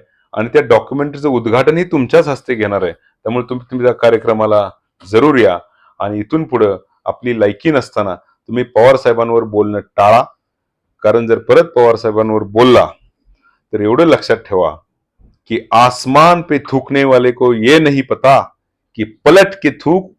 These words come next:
उसी के मुंह पे गिरेगी." करारा जवाब मिलेगा, याद रखना, करारा जवाब मिलेगा.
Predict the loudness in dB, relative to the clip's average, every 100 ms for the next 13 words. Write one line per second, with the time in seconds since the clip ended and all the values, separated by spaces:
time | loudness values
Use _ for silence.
0 | _ -10 -8 -10 -4 -4 -4 -6 -8 -8
1 | -10 -10 -16 -20 _ _ _ _ _ _
2 | _ 2 6 6 6 4 4 4 4 2
3 | -2 -2 -2 -4 -6 _ _ _ _ _
4 | _ -20 _ 0 0 0 -4 -4 -4 -4
5 | -6 _ _ 2 4 6 4 4 4 4
6 | 2 -6 -8 -8